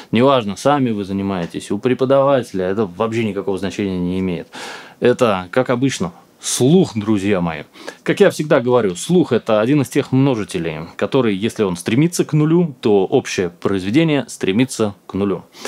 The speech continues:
И сегодня я, во-первых, дам небольшую рекламку, потому что наконец-то наступило очень важное событие, но о нем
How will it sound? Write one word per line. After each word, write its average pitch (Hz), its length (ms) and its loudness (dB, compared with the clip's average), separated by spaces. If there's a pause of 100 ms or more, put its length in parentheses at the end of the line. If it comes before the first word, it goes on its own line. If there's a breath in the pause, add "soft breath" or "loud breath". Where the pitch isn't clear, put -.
(500 loud breath)
И 135 420 4
сегодня 175 460 6
я, 143 400 2 (540)
во-первых, 127 300 0
дам 117 160 2
небольшую 120 340 2
рекламку, 139 520 2
потому 98 260 -2
что 120 160 -2
наконец-то 165 560 2
наступило 143 880 4
очень 139 500 2
важное 123 460 2
событие, 104 680 -2
но 113 280 -2
о 104 80 -2
нем 104 200 0